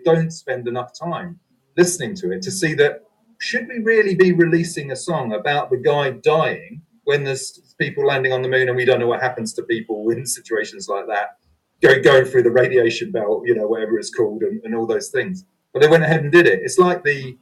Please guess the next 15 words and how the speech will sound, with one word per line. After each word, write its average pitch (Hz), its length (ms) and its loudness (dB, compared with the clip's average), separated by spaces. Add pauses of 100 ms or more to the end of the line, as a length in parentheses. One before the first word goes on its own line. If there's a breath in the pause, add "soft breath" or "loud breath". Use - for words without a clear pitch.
(420)
you 131 100 -2
know, 113 180 2
things 131 360 -4
like, 123 400 2
um, 110 540 -4
R 120 200 4
E 123 100 10
M's 120 180 0
The 113 100 -4
One 117 180 0
I 107 100 -2
Love 110 460 -2
being 104 180 -10
this 98 160 -12
big 104 360 -2